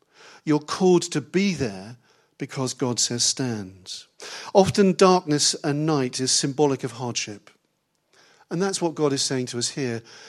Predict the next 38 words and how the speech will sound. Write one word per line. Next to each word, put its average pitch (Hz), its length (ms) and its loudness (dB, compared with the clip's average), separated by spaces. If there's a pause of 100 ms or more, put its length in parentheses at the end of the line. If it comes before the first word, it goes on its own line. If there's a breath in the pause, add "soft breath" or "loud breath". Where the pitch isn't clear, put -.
(100)
Be 226 160 -2
prepared 196 600 0
to 156 100 -4
stand 131 560 -2
when 139 120 -2
it 143 100 -4
gets 143 200 -6
hard, 120 420 -2
when 131 120 0
it 151 80 -2
gets 135 200 -2
difficult, 120 680 -6
through - 640 2
difficulty 165 680 2
and 151 160 4
loss. 131 560 -2 (1500 loud breath)
But 175 100 4
actually, 240 380 0
this 190 200 0
also 214 400 0
conveys 175 540 2
something 160 400 2
else. 143 400 -2
It 156 100 -8
conveys 196 460 -2
the 185 80 -4
fact 151 300 -4
that 143 140 -2 (240 loud breath)
although 196 280 6
we're 202 160 4
called 233 400 -2
to 165 80 -4
stand, 135 480 -2
there 165 100 4
will 180 140 0
be 190 140 2
an - 140 -2
end 143 540 -4